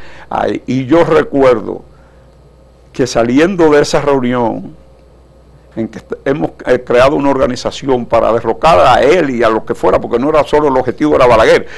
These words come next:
sino hacer la revolución. Creo que fue la única vez que yo vi a Balaguer de cerca.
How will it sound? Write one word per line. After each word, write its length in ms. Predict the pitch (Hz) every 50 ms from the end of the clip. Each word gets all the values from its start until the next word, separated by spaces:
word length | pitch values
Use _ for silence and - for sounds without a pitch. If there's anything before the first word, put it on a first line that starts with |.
| - - -
sino 240 | - 139 131 135
hacer 180 | 139 - 143 139
la 100 | 143 135
revolución. 760 | 135 131 135 131 127 123 117 - 143 131 113 104 - - - - - _ _ - _ _ _ _ - - _ _ - -
Creo 160 | 139 156 156
que 100 | 160 143
fue 140 | - 165 156
la 100 | 147 139
única 300 | 147 156 147 - 131 135
vez 120 | 147 -
que 120 | - 139
yo 140 | 127 143 143
vi 100 | 139 139
a 60 | 135
Balaguer 400 | 135 131 127 123 117 123 127 123
de 100 | 120 120
cerca. 420 | - - - 101 95 - - -